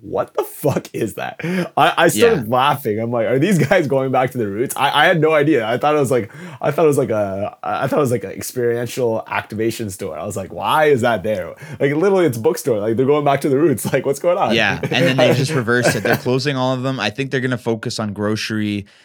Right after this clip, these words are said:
Speaker 2: Uh, there's, like, a fashion store in L A and, like, cash-, cashierless tech. So I, I think they should just stay in the Whole Foods vertical and maybe convert it to, like, Amazon, whatever the fuck, or, or however they're gonna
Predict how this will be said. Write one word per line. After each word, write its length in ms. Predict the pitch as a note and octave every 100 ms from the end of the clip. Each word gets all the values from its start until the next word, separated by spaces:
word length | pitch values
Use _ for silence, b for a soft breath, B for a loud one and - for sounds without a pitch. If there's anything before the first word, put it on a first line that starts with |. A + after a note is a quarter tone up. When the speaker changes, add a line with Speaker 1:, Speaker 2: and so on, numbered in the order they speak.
| b
Speaker 2:
Uh, 460 | F2+ F#2+ F#2 F2+ F2+
there's, 180 | G2 G2
like, 120 | F#2+
a 60 | G2
fashion 380 | G2+ G#2 A2
store 240 | G2 A2 G2+
in 100 | F#2+
L 140 | F#2+
A 180 | F#2 F#2+
and, 120 | F#2 F2+
like, 160 | E2+
cash-, 360 | - F2+ F#2+ - G2+ F#2+ _
cashierless 720 | - G2 - G2+ G2+ G2 F2+ -
tech. 220 | F2+ -
So 220 | A#2 G#2+ B B B B
I, 120 | G2 -
I 80 | D3
think 160 | F#3
they 100 | F#3
should 140 | B2+ A2
just 160 | A#2+
stay 340 | - A2 A#2+ A#2
in 80 | G#2+
the 100 | F2+
Whole 200 | G#2+ G#2
Foods 300 | - G#2+ F2+
vertical 340 | G#2 G#2 G#2+
and 80 | F#2+
maybe 220 | F#2+ G2
convert 320 | G#2 F#2 F#2+
it 80 | F#2+
to, 80 | G2
like, 220 | F2+ E2+ -
Amazon, 560 | F2+ F#2+ F#2 F#2 F2+
whatever 340 | F2 E2+ E2+ F2
the 80 | E2+
fuck, 340 | F2+ F2 -
or, 160 | F2 D#2+ b b
or 80 | G2
however 300 | B2+ C#3 C3
they're 120 | B2
gonna 540 | A#2 A2+ G#2 G2 F#2